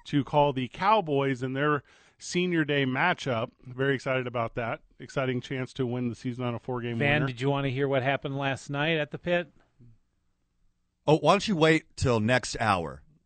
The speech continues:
Speaker 3: and then me and Tamari will hit on that.
Speaker 1: You
Speaker 3: Are
Speaker 1: want
Speaker 3: you talking about a story? Are you talking about that highlight you got churched up for me?
Speaker 2: I got a highlight.
Speaker 3: Yeah, let's, let's save that for
Speaker 1: You could get
Speaker 3: next segment.
Speaker 1: 'cause you saw it in real time. 'Cause I was,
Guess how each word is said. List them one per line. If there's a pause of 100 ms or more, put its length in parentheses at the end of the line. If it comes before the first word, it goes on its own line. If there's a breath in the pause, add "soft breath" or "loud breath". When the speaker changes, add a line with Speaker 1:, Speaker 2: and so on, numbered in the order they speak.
(220)
Speaker 3:
and
then
me
and
Tamari
will
hit
on
that. (540)
Speaker 1:
You
Speaker 3:
Are
Speaker 1:
want
Speaker 3:
you
talking
about
a
story?
Are
you
talking
about
that
highlight
you
got (320)
churched
up
for
me?
Speaker 2:
I
got
a
highlight.
Speaker 3:
Yeah,
let's,
let's
save
that
for (600)
Speaker 1:
You
could
get
Speaker 3:
next
segment.
Speaker 1:
'cause
you
saw
it
in
real
time.
'Cause
I
was,